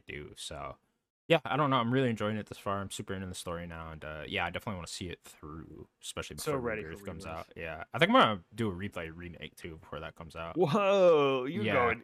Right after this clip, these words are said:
Speaker 2: in.
Speaker 1: Yeah, I, I might go in on this, you know, get all in on
Speaker 2: All
Speaker 1: Final
Speaker 2: right.
Speaker 1: Fantasy before
Speaker 2: So,
Speaker 1: Rebirth
Speaker 2: yeah, I mean,
Speaker 1: comes
Speaker 2: if,
Speaker 1: out.
Speaker 2: if you're gonna go in,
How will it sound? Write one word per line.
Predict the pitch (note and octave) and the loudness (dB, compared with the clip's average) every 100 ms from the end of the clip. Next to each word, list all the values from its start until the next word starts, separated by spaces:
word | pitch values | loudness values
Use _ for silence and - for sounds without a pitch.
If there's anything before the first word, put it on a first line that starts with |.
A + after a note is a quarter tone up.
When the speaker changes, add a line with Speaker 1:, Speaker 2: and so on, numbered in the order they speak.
| - | -4
Speaker 2:
in. | E3+ A3 G3+ C3+ | 0 2 2 2
Speaker 1:
Yeah, | A#2+ G#2+ G2 | 2 2 0
I, | G2+ G#2+ G2+ | -2 -2 -2
I | |
might | A2+ G#2 | -2 -2
go | F#2+ E2+ | -2 -4
in | E2+ | -4
on | D#2+ | -6
this, | D2 E2+ - | -8 -12 -12
you | E2 | -10
know, | E2+ | -6
get | G2 | -4
all | F#2 E2+ D2+ | -2 -2 -4
in | |
on | E2 | -6
Speaker 2:
All | E2 | -6
Speaker 1:
Final | A2+ D2 | -6 -6
Speaker 2:
right. | D2 | -6
Speaker 1:
Fantasy | E2+ D2 - | -10 -10 -14
before | - - E2 | -16 -10 -10
Speaker 2:
So, | D#2+ | -8
Speaker 1:
Rebirth | D3 | 0
Speaker 2:
yeah, | F#3 | 4
I | |
mean, | F3 D#3 | 6 6
Speaker 1:
comes | C#3+ | 4
Speaker 2:
if, | A2 | 0
Speaker 1:
out. | - | -2
Speaker 2:
if | D#3 | 0
you're | F#3+ | 4
gonna | A3+ F3 | 4 4
go | B2+ G#2+ | 2 0
in, | A#2+ C#3+ G2 G2 | 2 2 0 -10